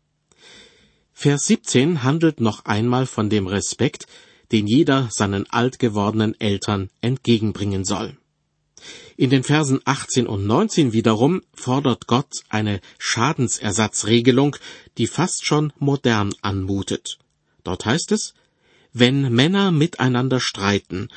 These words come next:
und einer schlägt den anderen mit einem Stein oder mit der Faust, dass er nicht stirbt, sondern zu Bett liegen muss und wieder aufkommt und ausgehen kann an seinem Stock,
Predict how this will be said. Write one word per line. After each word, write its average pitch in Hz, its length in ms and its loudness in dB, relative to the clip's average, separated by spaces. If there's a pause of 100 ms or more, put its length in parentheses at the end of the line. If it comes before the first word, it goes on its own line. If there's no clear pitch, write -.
(160)
und 107 200 -2
einer 147 300 2
schlägt - 560 0
den 104 180 -4
anderen 143 520 0
mit 101 200 -6
einem 95 240 -6
Stein 120 440 0
oder 101 240 -2
mit 101 140 -4
der 101 100 -2
Faust, 139 460 0 (280)
dass 120 180 0
er 123 120 0
nicht 110 260 -2
stirbt, - 640 0
sondern 104 400 -2
zu - 160 0
Bett - 240 0
liegen 113 320 0
muss 127 300 0 (260)
und 120 160 0
wieder 113 300 0
aufkommt - 760 -4 (100)
und 104 360 -6
ausgehen 120 580 2
kann 110 320 -2
an 101 160 -2
seinem 98 280 -2
Stock, - 360 -2